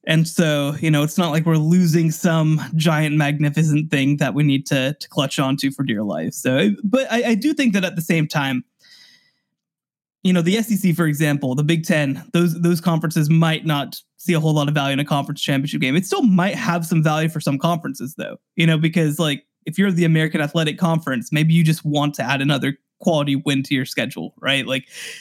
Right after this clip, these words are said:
may-, maybe that's still a consideration. It's not, I mean, just realistically, it's not like you're gonna be playing three rounds deep into the playoff anyway, right? So I, I think it's something worth considering.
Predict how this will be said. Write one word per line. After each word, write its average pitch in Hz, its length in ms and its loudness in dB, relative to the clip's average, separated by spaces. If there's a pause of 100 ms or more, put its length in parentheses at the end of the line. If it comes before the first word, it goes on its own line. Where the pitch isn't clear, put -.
(100)
may-, 202 180 2
maybe 226 200 2
that's 208 220 -2
still 214 220 -2
a 196 60 0
consideration. 170 640 -2
It's 165 160 0
not, 190 220 0
I 185 80 2
mean, 170 200 2
just 160 220 -2
realistically, 160 800 0
it's - 160 -6
not 160 180 0
like 160 140 0
you're 160 80 0
gonna 160 160 4
be 151 100 2
playing 147 320 -2
three 151 140 0
rounds 139 320 -2
deep - 200 -4
into 143 140 -8
the 131 80 -6
playoff 123 340 -4
anyway, 110 400 -6 (120)
right? 131 200 -2
So 160 220 0 (760)
I, 226 160 0
I 247 60 2
think 320 200 -2
it's 277 100 -2
something 240 180 2
worth 175 160 0
considering. 147 600 -6